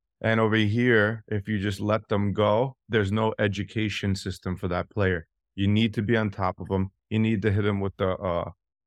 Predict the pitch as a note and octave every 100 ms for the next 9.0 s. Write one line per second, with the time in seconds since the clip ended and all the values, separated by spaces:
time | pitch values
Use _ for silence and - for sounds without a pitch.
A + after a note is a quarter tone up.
0 | - G#2+ - G#2+ A2 A2+ G#2 A2+ G#2+ F#2
1 | G2+ - G#2 G#2 G2+ G2+ F#2+ F#2 - _
2 | A#2+ A#2 A#2 A2 G#2 A2 F#2+ - G#2+ G#2
3 | G#2 F#2+ G#2 G#2+ F#2+ F2+ F#2+ E2+ - G#2
4 | A2 C#3 _ _ _ _ - A#2 A2+ G#2
5 | G#2+ G#2 G#2+ G#2 G2+ F#2+ F#2+ F#2 F#2+ G#2
6 | F#2 F#2+ - _ - G2 E2 - F#2+ F#2+
7 | F2 E2 F#2+ G2+ E2+ _ F#2 F#2 F2+ G2
8 | A2+ A2 G#2+ F#2+ _ - A2+ A2 G#2+